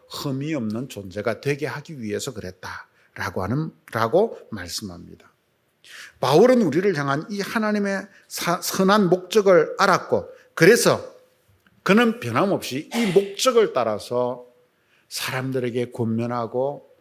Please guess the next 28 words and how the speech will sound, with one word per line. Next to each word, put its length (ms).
사람들을 640
위해서 300
기도하기 680
시작하는 580
겁니다. 420
그는 240
빌립보서 420
일 100
장 160
십 200
절, 160
십일 360
절에서 680
"너희로 680
지극히 540
선한 340
것을 280
분별하며 840
또 160
진실하여 760
허물 280
없이 340
그리스도의 480
날까지 500
이루고 400
예수 260
그리스도로 400
말미암아 680